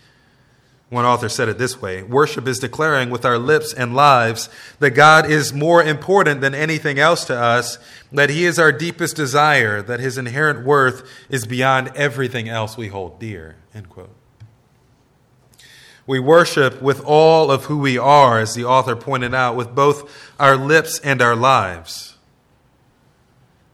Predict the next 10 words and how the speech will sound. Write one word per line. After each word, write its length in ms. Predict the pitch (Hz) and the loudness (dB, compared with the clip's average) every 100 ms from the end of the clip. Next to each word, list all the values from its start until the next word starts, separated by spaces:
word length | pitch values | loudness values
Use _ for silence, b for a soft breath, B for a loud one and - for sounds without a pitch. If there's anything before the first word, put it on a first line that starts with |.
| _ _ _ _ | _ _ _ _
Worship 380 | 127 123 - 113 | -4 -4 -4 -8
is 140 | 110 | -6
not 240 | 120 117 110 | -4 -4 -2
one 400 | 123 117 107 107 | -2 -2 -6 -10
or 160 | 120 107 | -8 -6
the 140 | 110 | -4
other, 240 | 127 92 | -4 -6
it 100 | 95 | -10
is 120 | 101 95 | -12 -10
both. 420 | 120 113 - | -10 -10 -14